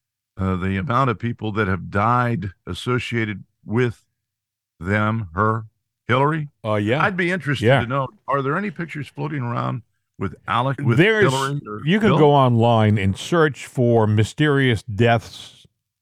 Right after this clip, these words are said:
Speaker 2: related to the Hillary, to the Clinton family, and you'll see on some lists, it'll see as many as, like, a hundred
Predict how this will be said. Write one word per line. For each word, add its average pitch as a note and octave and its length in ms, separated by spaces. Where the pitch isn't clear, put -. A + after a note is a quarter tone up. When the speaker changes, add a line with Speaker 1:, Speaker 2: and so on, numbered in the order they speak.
Speaker 2:
related G#2+ 540
to G#2 100
the G2 100
Hillary, G#2 500
to B2 100
the G#2+ 120
Clinton B2 420
family, F2 460
and C3+ 300
you'll G#3+ 180
see F3 480
on B2+ 240
some F3 320
lists, G#2+ 360
it'll G#2 220
see A#2+ 380
as A2 220
many B2 240
as, F2+ 240
like, E2+ 320
a F#2 80
hundred F#2 420